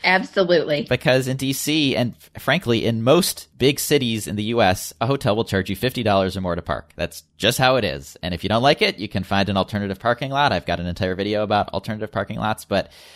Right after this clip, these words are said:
Speaker 2: to, to give it a one-star review because that, you know, you didn't like the price they charge for parking, that's something that most people might not even care about, especially if they're not bringing a car. So, you know, you can read things and decide whether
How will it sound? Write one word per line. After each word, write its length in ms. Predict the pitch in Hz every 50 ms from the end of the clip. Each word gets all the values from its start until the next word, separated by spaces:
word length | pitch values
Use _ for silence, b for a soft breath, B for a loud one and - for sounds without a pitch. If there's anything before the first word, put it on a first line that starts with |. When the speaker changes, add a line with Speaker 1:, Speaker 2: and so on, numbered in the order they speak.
| B B B
Speaker 2:
to, 300 | - - 123 117 117 110 -
to 240 | - - 113 104 - _ _ _ _ _ _
give 160 | _ 123 120 131
it 40 |
a 60 | 117 110
one-star 400 | 110 117 117 - - 120 113 107
review 320 | 107 95 95 95 98 101
because 420 | 87 92 - - 95 90 82 82
that, 280 | - 90 87 78 - - _ _ _ - 90
you 60 | 98
know, 120 | 90 87
you 120 | 87 87 90
didn't 200 | 95 92 87 87
like 200 | 87 90 90 -
the 80 | 92
price 220 | - - 95 92 -
they 100 | - 90
charge 240 | - - 87 82 -
for 80 | -
parking, 480 | - 143 151 165 - 131 113 110 107 107 B B B B B B B
that's 180 | - 110 110 -
something 300 | - 120 104 - 104 98
that 80 | 98 98
most 180 | 101 98 -
people 220 | - 101 87 95 92
might 160 | 92 92 87
not 140 | 87 87 85
even 140 | 78 80
care 200 | 76 - 82 82
about, 240 | 78 73 69 64 -
especially 320 | - - 82 78 - 82 78
if 80 | -
they're 100 | - 73
not 140 | 71 69 -
bringing 260 | - 80 76 67 65
a 60 | 73
car. 240 | - - 64 67 69
So, 260 | 85 - - 95 90 85 B B B B B
you 120 | - 104
know, 40 | 104
you 140 | 107 110 120
can 220 | - 135 117 101
read 200 | 117 127 139 135
things 300 | - 123 117 117 107 -
and 60 | 110
decide 360 | 95 95 - 110 101 101 101
whether 460 | 101 98 98 95 90 95 92 92 87